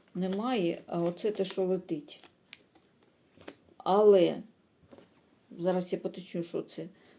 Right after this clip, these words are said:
Оце Росія отримає вежу, тобто, що таке вежа? Ч-, це руйнування, ну, це може бути руйнування любого порядку.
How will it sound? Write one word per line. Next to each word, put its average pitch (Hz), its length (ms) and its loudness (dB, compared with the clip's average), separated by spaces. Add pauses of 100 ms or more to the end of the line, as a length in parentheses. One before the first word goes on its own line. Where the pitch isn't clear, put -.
Оце 240 280 2
Росія 190 640 2 (800)
отримає 202 760 4 (680)
вежу, 190 680 8 (120)
тобто, 185 320 4
що - 140 2
таке 185 200 2
вежа? 156 320 2
Ч-, - 320 -6 (100)
це 202 360 2 (1200)
руйнування, 214 1000 8 (240)
ну, 214 240 6
це 226 180 4
може 214 240 6
бути 202 260 8
руйнування 190 760 10
любого 165 380 4
порядку. 156 560 -4